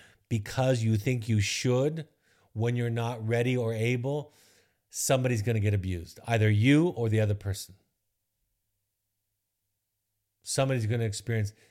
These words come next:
extreme distress. And I am guilty of trying to be that good husband, trying to be that good friend, that good employer, that good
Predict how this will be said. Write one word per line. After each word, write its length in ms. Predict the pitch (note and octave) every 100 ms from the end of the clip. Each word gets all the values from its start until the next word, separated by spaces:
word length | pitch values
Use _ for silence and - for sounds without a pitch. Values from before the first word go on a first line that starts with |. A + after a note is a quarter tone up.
| _
extreme 420 | G2+ - - G#2+
distress. 640 | F#2+ G2 - F2 D#2 - - _ _ _ _ _ _ _ _ _ _ _ _ - - -
And 160 | B2+
I 180 | A#2+ C#3
am 180 | C3+ A#2+
guilty 340 | C3+ C3+ B2+
of 140 | A#2+ G2 - _
trying 540 | - - D3 C#3 D3 B2
to 100 | A#2
be 140 | C3
that 280 | B2 A#2+ G2
good 160 | A#2+ A2
husband, 500 | A2+ G#2+ G2 G2+ F#2 - _ _
trying 300 | - D3+ C#3
to 60 |
be 180 | C3 B2+
that 220 | B2 A#2+
good 200 | G#2 A2
friend, 360 | G#2 A#2 A2+ A2
that 180 | G#2+ F#2+
good 320 | A#2+ A#2 G2+ - _ _ _ _ _ _
employer, 580 | A2+ G#2 - A#2 A2+ A2+
that 240 | G#2+ G#2 -
good 300 | A#2 G#2+